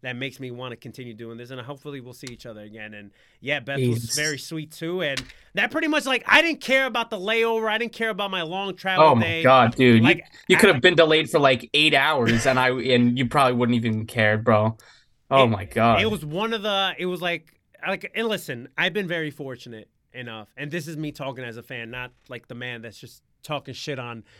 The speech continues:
Speaker 1: behind this microphone, like, on a weekly basis. This is me as a fan, like, I've been very fortunate to have, like, a really cool experience with, like, a bunch of wrestlers and just a bunch of, like, wrestling personalities, right? I've been very fortunate.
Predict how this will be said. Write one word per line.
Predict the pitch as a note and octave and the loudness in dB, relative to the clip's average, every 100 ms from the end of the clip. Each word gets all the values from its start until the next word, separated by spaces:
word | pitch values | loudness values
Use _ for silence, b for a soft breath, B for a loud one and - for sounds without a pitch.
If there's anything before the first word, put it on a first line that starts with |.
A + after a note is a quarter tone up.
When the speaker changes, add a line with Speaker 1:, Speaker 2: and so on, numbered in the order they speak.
| b | b
Speaker 1:
behind | B2+ C#3 | -6 -6
this | B2 B2+ | -6 -8
microphone, | C3+ B2 B2+ A#2+ A2 G#2+ | -10 -10 -12 -12 -12 -16
like, | A2 B2 | -16 -14
on | A#2+ | -14
a | |
weekly | A#2+ A#2 A2+ | -16 -16 -16
basis. | A2+ G#2 B2 | -16 -18 -14
This | C3+ | -14
is | B2+ | -12
me | C3 | -12
as | A#2 A2+ | -12 -14
a | |
fan, | - A#2+ | -12 -12
like, | A2 A2 _ _ _ _ _ _ _ _ | -12 -14 _ _ _ _ _ _ _ _
I've | - B3 G3 - C#3 | 2 2 0 -10 -6
been | G3+ F3 | -4 -4
very | C3 E3+ F#3+ F#3 | -4 -4 -2 -4
fortunate | D#3+ - D3+ D#3 B2+ A2 - | -8 -10 -8 -8 -12 -18 -18
to | C3+ | -18
have, | A#2 C#3 C3+ B2 | -10 -8 -8 -10
like, | B2 B2 _ _ | -12 -14 _ _
a | A#2+ | -18
really | A2+ C3 C3+ C3 | -16 -18 -16 -18
cool | - D3 | -14 -12
experience | B2+ - - B2 A#2 | -12 -14 -14 -12 -14
with, | B2 A#2 | -16 -14
like, | C3 | -14
a | C3+ | -12
bunch | C#3+ F3 C#3 | -8 -8 -8
of | A2+ | -16
wrestlers | A2+ - B2+ B2+ | -16 -16 -16 -16
and | C#3+ | -14
just | G3+ - | -14 -14
a | - | -8
bunch | G3 F3+ | -8 -8
of, | D3 | -10
like, | D3 B2+ b b - | -8 -10 b b -12
wrestling | D#3+ E3 D#3+ C3+ | -8 -8 -10 -12
personalities, | C#3 B2+ B2+ G2 F2+ F#2 | -12 -12 -12 -12 -16 -20
right? | G2 G2+ A2 - | -16 -14 -14 -10
I've | D3 | -8
been | D3+ | -8
very | C3 B2+ A2 | -8 -10 -10
fortunate. | A2+ G2 - F#2 | -16 -20 -20 -20